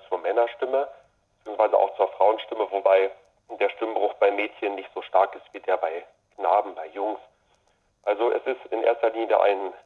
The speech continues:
Längenwachstum der Stimmlippen, ein Längen- und Breitenwachstum und natürlich auch eine Veränderung der Proportionen in den, in den Resonanzräumen. Je länger das Stimmband ist, je dicker das Stimmband ist, desto tiefer ist auch die Stimme.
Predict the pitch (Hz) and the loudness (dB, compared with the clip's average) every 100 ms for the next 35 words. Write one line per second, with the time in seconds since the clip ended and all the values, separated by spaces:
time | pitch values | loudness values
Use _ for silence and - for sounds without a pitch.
0 | - 104 135 131 131 - _ 120 117 - | -6 -4 -2 -2 -2 -4 _ -12 -2 -2
1 | - - 110 139 123 127 139 151 151 170 | -2 -8 -12 -12 -10 -10 -10 -10 -10 -10
2 | - - - 95 101 110 92 - 95 113 | -14 -12 -10 -6 -4 -4 -4 2 2 2
3 | 120 117 - - 123 127 - _ _ _ | 0 -2 -2 -10 -8 -8 -10 _ _ _
4 | _ _ 107 107 - 107 - 113 - 98 | _ _ -6 -6 -4 -6 -4 -4 0 0
5 | 104 - 104 98 98 92 101 87 - _ | -2 -4 -4 -2 -4 -4 -6 -8 -16 _
6 | - 90 90 90 - - 98 - 107 104 | -2 2 2 2 -4 -6 -4 -2 -2 -2
7 | 98 95 92 - _ _ 92 92 90 95 | -4 -8 -12 -20 _ _ -12 -10 -8 -8
8 | 90 95 98 - 85 80 80 _ _ _ | 0 2 0 -6 -6 -6 -8 _ _ _
9 | _ _ - 110 98 110 127 127 - 107 | _ _ -10 -4 0 4 6 4 2 0
10 | - 117 110 104 120 123 - - - - | -2 -4 0 0 -2 -10 -12 -6 -6 -6
11 | - - 143 127 - - 110 110 - 110 | -8 2 4 4 0 -8 0 0 -2 -10
12 | - - _ _ _ _ _ - 104 - | -12 -20 _ _ _ _ _ -10 -10 -6
13 | 107 98 - - 147 - 120 - - 110 | -2 -2 -4 -14 -16 0 0 2 -2 -4
14 | - 92 - 127 120 135 - | -6 -18 -12 -6 2 4 4